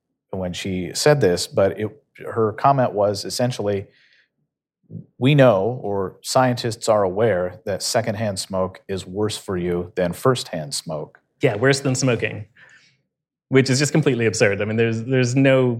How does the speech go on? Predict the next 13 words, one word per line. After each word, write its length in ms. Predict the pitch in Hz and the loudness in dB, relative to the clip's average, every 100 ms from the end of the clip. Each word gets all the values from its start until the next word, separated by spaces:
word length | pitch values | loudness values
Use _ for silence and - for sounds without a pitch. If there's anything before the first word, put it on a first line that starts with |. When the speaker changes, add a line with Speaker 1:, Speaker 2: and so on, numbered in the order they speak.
| - | -2
Speaker 2:
possible 380 | 135 113 123 104 | 0 0 -2 -4
scientific 580 | 123 107 104 107 101 - | -2 -4 -6 -12 -10 -8
justification 640 | 104 107 90 117 113 101 | -6 -6 -6 -4 -4 -4
for 80 | 110 | -2
that 160 | 101 107 | -2 -2
kind 120 | 104 | -8
of 60 | |
statement. 360 | - 101 101 95 _ _ _ | -6 -6 -8 -16 _ _ _
Speaker 1:
But 200 | - 117 | 2 2
in, 200 | 131 113 | 0 -4
in 180 | - 127 | -4 -4
terms 340 | - 151 135 | 0 2 4
of 240 | 123 101 | 2 0